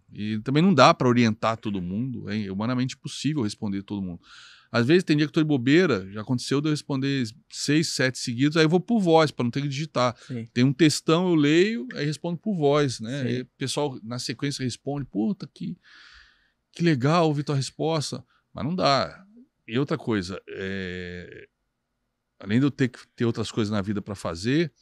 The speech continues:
Speaker 1: isso me tornaria um tempo que eu não tenho, tem a questão do sofrimento que isso me traz
Speaker 2: Cara,
Speaker 1: também.
Speaker 2: de-, deixa eu te falar.
Speaker 1: Eu, às vezes eu mostro pra minha esposa, ela chora
Speaker 2: Isso.
Speaker 1: junto comigo, cara.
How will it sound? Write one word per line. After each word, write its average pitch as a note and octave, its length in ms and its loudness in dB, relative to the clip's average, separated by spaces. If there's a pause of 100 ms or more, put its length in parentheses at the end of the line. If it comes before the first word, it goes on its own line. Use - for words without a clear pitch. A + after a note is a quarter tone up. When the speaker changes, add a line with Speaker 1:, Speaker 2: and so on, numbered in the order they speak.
(720)
Speaker 1:
isso - 260 -8
me G#2+ 80 -2
tornaria G2+ 280 -2
um G2+ 80 -2
tempo G2+ 440 -6
que - 80 -14
eu G#2 60 -4
não F#2+ 100 -4
tenho, A#2+ 540 -2 (640)
tem G#2+ 140 -2
a A2 40 -2
questão D3 640 -2
do B2 460 -10
sofrimento C#3 580 -2
que - 80 -6
isso D#3 160 -6
me F3+ 80 -4
traz C#3+ 360 -4
Speaker 2:
Cara, C#3+ 260 -2
Speaker 1:
também. F#2 140 -8 (100)
Speaker 2:
de-, - 40 -12
deixa B2 200 -8
eu C#3+ 60 -10
te - 60 -20
falar. A2+ 360 -4 (280)
Speaker 1:
Eu, F#2+ 160 -6
às G2 120 -2
vezes C3+ 120 2
eu D3+ 60 2
mostro C#3 180 0
pra - 60 -4
minha C3 60 -2
esposa, D#3 280 -2
ela D#3+ 300 2
chora C#3+ 300 -6
Speaker 2:
Isso. B2+ 80 -6
Speaker 1:
junto E3+ 120 -4
comigo, C3+ 280 -4
cara. - 220 -14